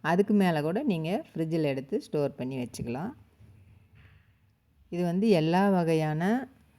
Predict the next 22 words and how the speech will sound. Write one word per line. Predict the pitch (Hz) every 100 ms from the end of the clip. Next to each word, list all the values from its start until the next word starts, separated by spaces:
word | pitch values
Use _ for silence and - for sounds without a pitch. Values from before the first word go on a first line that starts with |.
| _ _ -
குருமாவுக்கும், | 175 185 170 156 143 151 226 359 - _ _ _ _ _ _ _ _ -
வெஜ்ஜு, | 160 147 165 165 165
நான்வெஜ்ஜு | 156 160 165 139 147 156 143
எல்லாத்துக்குமே | 151 170 165 131 143 170 294 - _ _ _
இது | - 151 165
சூப்பரா | 165 143 - 151 143
இருக்கும். | 139 - 214 -
இந்த | 165 160 151
ஒரு | 156 170
பொடி | 175 175 196
போட்டா | 196 156 156 175
போதும், | 139 139 135 139
நீங்க | 131 135 160 254 - _ _ _ _ _
வேற | 151 156
எதுவுமே | 147 139 147 156
சேர்த்த | 190 147 135 139
தேவையில்ல. | 123 131 131 127 135 202 - - _ _ _ _ _ _
இதே | - 170 180 202
மாதிரி, | 185 147 147 208 214
இதே | 143 160 185
அளவுகளோட | 175 147 143 135 135 131 156 285 - -
நீங்களும் | 165 170 156 156 247